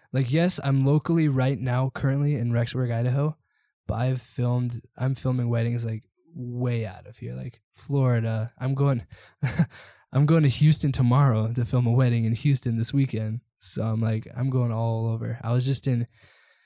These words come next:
so school just started, uh, a couple weeks ago, a few weeks ago, and I've only been, uh, in class, like, what, like, four times out of, like, the last three weeks, 'cause I was in San Diego, filming a wedding in San Diego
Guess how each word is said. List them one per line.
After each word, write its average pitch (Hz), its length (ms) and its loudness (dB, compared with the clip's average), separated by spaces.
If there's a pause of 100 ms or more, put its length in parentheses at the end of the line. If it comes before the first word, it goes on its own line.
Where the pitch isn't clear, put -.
(380)
so 147 260 2
school 185 280 0
just 208 120 2
started, 139 400 2 (540)
uh, 127 420 4
a - 60 -
couple 160 240 2
weeks 131 220 2
ago, 127 480 0
a - 40 -20
few 208 180 4
weeks 147 240 4
ago, 123 260 2
and 113 160 -2
I've 156 180 2
only 160 220 4
been, 143 560 0 (580)
uh, 123 160 -2 (160)
in 156 180 2
class, 117 460 -4
like, 113 220 -12
what, 127 260 -10
like, 117 140 -12 (600)
four 156 200 2
times 170 440 0
out 147 200 -2
of, 143 120 -2
like, 143 380 -4 (500)
the 139 580 -4
last 147 280 -2
three 156 200 2
weeks, 170 440 0 (100)
'cause 143 200 -2
I 131 80 0
was 135 240 2
in 131 260 0 (920)
San 151 220 2
Diego, 147 460 6
filming 156 240 4
a 151 60 6
wedding 160 240 4
in 180 100 2
San 180 160 2
Diego 135 560 4